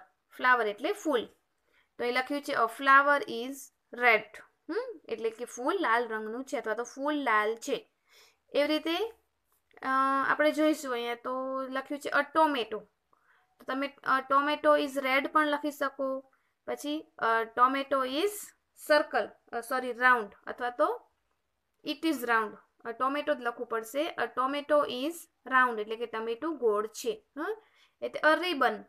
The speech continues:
તો તમે એવું પણ લખી શકો, a ribbon is, એનો આકાર કેવો હોય રિબનનો? લંબચોરસ હોય ને,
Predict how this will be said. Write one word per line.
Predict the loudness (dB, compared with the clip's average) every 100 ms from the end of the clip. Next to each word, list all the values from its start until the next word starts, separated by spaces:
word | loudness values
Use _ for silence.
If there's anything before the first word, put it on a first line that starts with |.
| _
તો | -14
તમે | -10 -6 -4
એવું | -2
પણ | -2
લખી | -2 -4
શકો, | -6 -8 -8 -4 -2
a | -2
ribbon | -2 0 0 0 -6
is, | -4 -2 -2 -4 -20 _ _ _ _ _ -12 -6
એનો | -2
આકાર | -2 -2 -4
કેવો | 2 6
હોય | 6
રિબનનો? | 4 2 2 -4 -4 -6
લંબચોરસ | -4 -4 -2 0 0 0
હોય | -2
ને, | -2